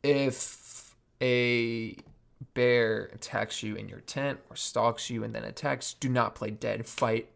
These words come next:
back. This kind of attack is very rare, but can be serious because it often means the bear is looking for food and sees you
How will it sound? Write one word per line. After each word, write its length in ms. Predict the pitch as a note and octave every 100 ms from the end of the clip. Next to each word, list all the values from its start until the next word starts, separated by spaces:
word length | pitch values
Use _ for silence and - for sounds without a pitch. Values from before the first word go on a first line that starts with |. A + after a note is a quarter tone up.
| -
back. 360 | A#2 G#2+ - _ _ _ _ _ -
This 140 | C3
kind 180 | - B2+
of 60 | G#2
attack 320 | - A2+ G#2+
is 120 | A2
very 540 | A2 G#2 A2+ E3+ F3 A#2
rare, 360 | G#2+ G#2+ D3+ - _ _ _ _ _ _
but 140 | B2+ A#2+
can 140 | E3+
be 100 | F#3+
serious 420 | - B2 A#2+ A#2
because 380 | - B2 B2 A2+
it 240 | A#2 - -
often 420 | C#3 D3 D#3 B2
means 300 | A#2 A2 A2+
the 100 | -
bear 260 | G#2+ A2+ G#2+
is 140 | G#2
looking 240 | - G#2+ A2+
for 140 | A2+
food 420 | - - A2+ A2+ G#2+
and 140 | G#2
sees 680 | - - B2 A#2+ B2 A#2+ A#2
you 360 | A#2+ A2+ G#2